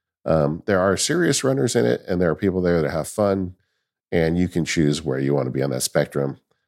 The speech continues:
The other thing they do on it, which kinda messes up your heart rate, is they have picture spots throughout it, <laughs> you know? So it's like, on the Star Wars one, I was running, and then they had Ahsoka there. Well,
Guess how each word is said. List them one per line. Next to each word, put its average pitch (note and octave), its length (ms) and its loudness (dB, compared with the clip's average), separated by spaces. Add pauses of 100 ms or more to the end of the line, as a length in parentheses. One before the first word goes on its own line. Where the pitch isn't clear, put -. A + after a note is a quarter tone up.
The G2+ 100 0
other G2+ 120 0
thing G2 180 0
they D#2+ 140 2
do D#2 260 0
on C#2 160 0
it, C#2+ 200 -2
which D#2+ 220 -4
kinda F#2+ 200 0
messes D#2 320 0
up D2 160 -4
your C2 100 -8
heart D#2 240 0
rate, C#2 380 -2
is D2 280 -2
they E2 120 4
have D#2+ 320 0 (100)
picture G2+ 280 -4
spots - 500 0
throughout F#2 380 0
it, - 380 -2
<laughs> - 40 -20
you G#2+ 60 2
know? G#2 160 2
So G#2 220 0
it's E2+ 120 -2
like, D#2 260 -2 (400)
on G#2 80 0
the A#2 60 2
Star E3 300 0
Wars A2+ 220 0
one, D#2+ 220 -2
I C2+ 80 -2
was F#2 160 0
running, A#2+ 260 2
and G2 120 2
then F#2 140 0
they F#2+ 100 2
had G2 160 -2
Ahsoka G#2+ 480 2
there. C#2 180 -4
Well, F#2 260 0